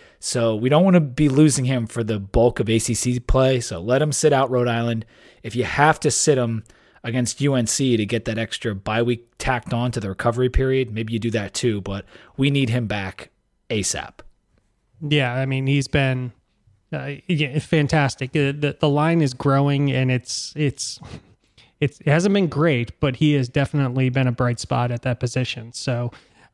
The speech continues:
Speaker 2: um, I really hope that he, you know, Weir does not play. I hope he just takes, takes the week off and gets healthy, assuming that the injury is not, is not bad, like, uh, the coaches alluded to.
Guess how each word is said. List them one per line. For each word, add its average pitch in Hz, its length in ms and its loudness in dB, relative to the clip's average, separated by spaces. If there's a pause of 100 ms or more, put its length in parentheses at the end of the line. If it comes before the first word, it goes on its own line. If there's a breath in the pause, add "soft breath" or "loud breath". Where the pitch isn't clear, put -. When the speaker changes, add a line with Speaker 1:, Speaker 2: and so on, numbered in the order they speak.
(140)
Speaker 2:
um, 120 400 -4 (200)
I 135 100 2
really 147 400 2
hope 139 280 0
that 127 140 2
he, 123 380 0 (240)
you 131 40 -6
know, 120 80 -2
Weir 139 300 0
does 131 300 -2
not 120 260 -2
play. 123 260 -6
I 131 60 -4
hope 139 220 -2
he 127 80 -2
just - 220 -8
takes, - 380 -6
takes - 280 -4
the 143 80 -6
week 127 220 -4
off 147 420 0
and 123 500 -6
gets 127 200 -6
healthy, 135 420 0
assuming 135 540 0
that 120 140 -2
the 123 140 -4
injury 123 580 -2 (400 soft breath)
is 131 160 -2
not, 123 300 0
is 131 100 -2
not 127 200 0
bad, 120 280 -2
like, 120 260 -10
uh, 117 220 -4
the 117 100 -10
coaches 127 320 -6
alluded 120 440 -2
to. 117 200 -16